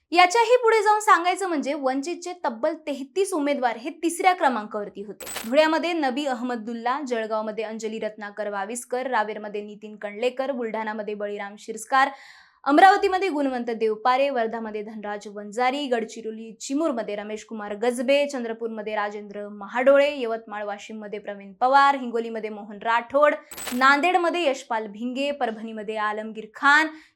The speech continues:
जालन्यामध्ये सुभाषचंद्र वानखेडे, भिवंडीमध्ये अरुण सावंत, कल्याणमध्ये संजय हेडाऊ, ठाण्यात मल्लिकार्जुन पुजारी, मुंबई उत्तर पूर्वमध्ये निहारिका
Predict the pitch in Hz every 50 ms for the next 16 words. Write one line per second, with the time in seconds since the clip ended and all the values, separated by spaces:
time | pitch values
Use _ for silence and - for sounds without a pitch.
0 | - 226 294 311 311 339 370 381 403 392 403 403 392 - - 311 269 285 285 285
1 | 285 - 269 247 226 233 220 220 208 214 220 220 - 262 254 277 277 247 247 220
2 | 220 220 220 220 220 214 208 202 214 - - 254 262 320 392 381 - - 294 240
3 | 226 226 220 208 - 196 190 - - 214 214 208 208 208 208 208 202 208 208 208
4 | 202 202 196 185 202 208 202 220 214 226 269 285 294 330 339 339 - - _ _
5 | _ _ - - 339 330 339 370 381 381 359 294 269 262 254 262 269 240 233 226
6 | 226 226 226 226 240 233 214 262 262 269 269 302 302 285 269 240 226 220 220 214
7 | 214 214 - 214 208 - 220 208 208 214 208 208 202 202 208 208 208 208 208 214
8 | 208 208 208 - 208